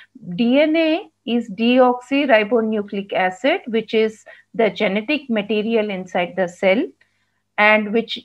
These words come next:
carries the genetic information, right? And Ebright was able to understand how the cell is reading its D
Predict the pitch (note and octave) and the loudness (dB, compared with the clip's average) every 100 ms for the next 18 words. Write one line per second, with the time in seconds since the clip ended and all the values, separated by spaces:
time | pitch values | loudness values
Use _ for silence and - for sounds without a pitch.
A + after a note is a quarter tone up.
0 | - B3+ A3 C4 D#4+ A#3+ C#4 C4+ - _ | -4 4 4 4 2 0 -2 -6 -20 _
1 | _ _ _ _ - A3+ A3+ G3 F#3 F3 | _ _ _ _ -2 4 6 4 0 0
2 | G3+ A#3 C4 D4+ D4+ - G#3 G#3 G3+ G#3+ | 2 2 0 -2 -2 -6 -6 -4 2 2
3 | G#3+ E3 E3 - D#3 - _ _ A3+ D#4 | 2 -2 -2 -2 -4 -6 _ _ -2 0
4 | G#4+ - - - - A#3 B3 B3 A#3 - | -2 -14 -20 -6 2 6 6 4 -2 -12
5 | _ _ _ _ _ _ _ A3+ C4+ D4+ | _ _ _ _ _ _ _ -2 0 4
6 | F4 E4 - A#3 - G3+ G3+ G3+ D4 F#4 | 4 4 2 -2 0 -2 -2 0 2 2
7 | F4+ - C#4+ D4 - F#3+ G3+ G3+ C#4 - | -2 -4 -2 -2 -2 -2 0 0 0 -2
8 | - F#3 F#3+ B3 C#4 _ _ _ _ _ | -2 0 0 -2 -4 _ _ _ _ _
9 | _ - A#3 D4 F#4 G#4+ - B3 C4+ D4+ | _ -2 4 4 4 0 2 2 4 2
10 | B3+ - _ - G#3 A#3 A#3 A#3 B3 G#3+ | -4 -10 _ -10 -4 0 0 0 0 -4
11 | G3+ - - F#3+ G3+ | -6 -8 -14 -6 -2